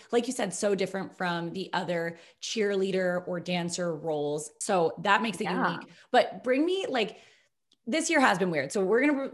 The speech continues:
Speaker 1: just go back to over a year ago.
Speaker 2: <laughs>
Speaker 1: Bring me through, like, what the day was like on game day, because I would see you guys,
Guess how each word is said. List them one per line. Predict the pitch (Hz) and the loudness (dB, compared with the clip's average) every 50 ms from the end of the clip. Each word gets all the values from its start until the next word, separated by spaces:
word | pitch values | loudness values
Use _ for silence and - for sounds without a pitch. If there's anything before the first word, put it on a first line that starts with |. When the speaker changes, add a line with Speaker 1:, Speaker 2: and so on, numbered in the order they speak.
| - | -6
Speaker 1:
just | - 247 226 - - | -4 -4 -2 0 2
go | 226 202 | 2 4
back | 202 180 175 170 - - - | 6 4 4 4 0 -4 -4
to | 220 196 180 180 175 175 175 165 - | 0 2 2 2 2 2 2 0 2
over | - 202 180 208 | 2 2 2 4
a | 220 202 | 4 4
year | 185 170 170 160 | 4 2 2 2
ago. | 160 170 240 151 143 139 - 392 - - | 2 2 0 0 0 2 2 2 2 2
Speaker 2:
<laughs> | - | 4
Speaker 1:
Bring | 403 247 247 254 277 | 6 8 8 8 6
me | 311 339 381 339 | 4 2 0 -2
through, | - - 277 269 269 254 | -2 0 0 2 2 2
like, | 240 214 196 190 - | 2 2 0 0 -2
what | - 190 180 190 220 220 254 - - 220 | -6 -4 0 2 4 4 4 2 -2 -6
the | 285 | -8
day | 226 185 - 226 208 196 196 196 196 190 185 185 185 - - _ _ _ _ _ | -8 -6 -4 -4 -4 -2 -2 -2 -2 -2 -2 -4 -6 -10 -20 _ _ _ _ _
was | - 220 214 - | 0 2 2 2
like | 196 180 190 190 190 180 185 - | 2 2 4 4 2 2 0 -2
on | 180 185 180 175 | -2 -2 0 -2
game | - 165 160 151 151 160 | -2 -2 -2 -2 -2 -2
day, | - 160 143 - | -2 -4 -4 -4
because | 170 170 208 180 - - | -6 -6 -6 -4 0 2
I | 196 214 | 2 4
would | 247 311 339 - | 4 2 0 -2
see | - - 285 | -4 -2 0
you | 269 269 254 | 0 0 0
guys, | - 240 214 208 202 196 190 190 175 - | 0 0 2 2 2 2 2 0 -2 -4